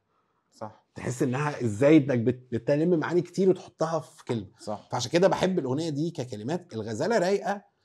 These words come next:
Speaker 2: هي ظاهرة، لأنه أغنية الغزالة رايقة نجحت نجاح مش طبيعي لمطرب ما هواش معروف. آه، أعتقد إن السر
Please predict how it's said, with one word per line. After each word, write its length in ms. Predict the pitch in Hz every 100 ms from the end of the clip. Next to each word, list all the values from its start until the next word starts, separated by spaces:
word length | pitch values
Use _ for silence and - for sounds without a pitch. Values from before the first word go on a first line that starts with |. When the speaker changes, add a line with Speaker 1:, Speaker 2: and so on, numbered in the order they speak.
| _ _
Speaker 2:
هي 180 | - 131
ظاهرة، 640 | 120 120 120 147 98 - _ -
لأنه 420 | 104 95 135 139
أغنية 280 | 135 110 139
الغزالة 380 | 156 127 139 135
رايقة 280 | 113 110 - _ _ _ _ - - _ _ _ _ _
نجحت 400 | 120 151 151 151
نجاح 420 | 120 143 - - 113
مش 300 | 143 - -
طبيعي 420 | 101 110 143 196 _ _ _ _
لمطرب 840 | 107 107 107 110 117 139 135 110
ما 140 | 107 107
هواش 480 | 117 110 127 135 113
معروف. 500 | 92 104 143 - _ _ _ _ _ -
آه، 640 | 110 107 104 101 95 98 - -
أعتقد 360 | 120 139 139
إن 60 | 123
السر 440 | 113 143 131 123